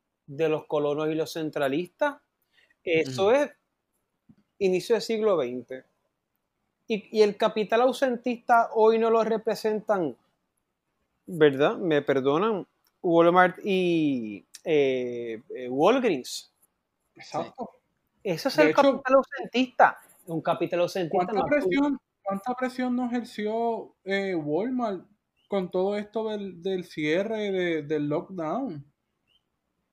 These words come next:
Speaker 3: Fue bastante, porque incluso la gobernadora, y esto no solamente ocurrió en Puerto Rico, ocurrió en Estados Unidos, porque sabemos que cuando el presidente Donald Trump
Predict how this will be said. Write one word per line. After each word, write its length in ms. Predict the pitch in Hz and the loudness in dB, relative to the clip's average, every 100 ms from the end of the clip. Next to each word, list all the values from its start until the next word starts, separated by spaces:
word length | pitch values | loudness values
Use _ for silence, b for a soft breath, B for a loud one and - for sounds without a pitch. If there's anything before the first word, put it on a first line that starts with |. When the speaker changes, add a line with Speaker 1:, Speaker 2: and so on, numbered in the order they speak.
| _ _ _ _ _ | _ _ _ _ _
Speaker 3:
Fue 180 | - 160 | 0 2
bastante, 580 | 196 - 196 320 320 | 2 0 -2 0 0
porque 200 | 233 190 | -2 -2
incluso 360 | 165 175 175 262 | -4 -2 -2 -2
la 120 | 254 | -2
gobernadora, 720 | 254 233 202 180 165 226 190 | 0 0 -2 -2 -2 -2 -2
y 60 | 156 | -4
esto 180 | - 240 | -6 -6
no 100 | 269 | -6
solamente 460 | 277 262 269 254 | -6 -6 -8 -6
ocurrió 280 | 247 226 220 | -6 -4 -6
en 80 | 214 | -8
Puerto 260 | 208 185 165 | -10 -8 -8
Rico, 260 | 175 196 | -6 -8
ocurrió 240 | 143 143 151 | -8 -8 -10
en 60 | |
Estados 380 | 175 - 202 202 | -10 -4 -4 -4
Unidos, 360 | 214 196 294 320 | -10 -8 -8 -8
porque 260 | 214 202 175 | -8 -8 -8
sabemos 400 | 160 156 190 208 | -6 -6 -8 -10
que 100 | 208 | -10
cuando 240 | 190 180 | -8 -8
el 80 | 165 | -8
presidente 520 | 156 - 147 147 156 | -10 -10 -12 -10 -10
Donald 300 | 190 190 185 | -8 -8 -10
Trump 280 | - 208 254 | -10 -10 -10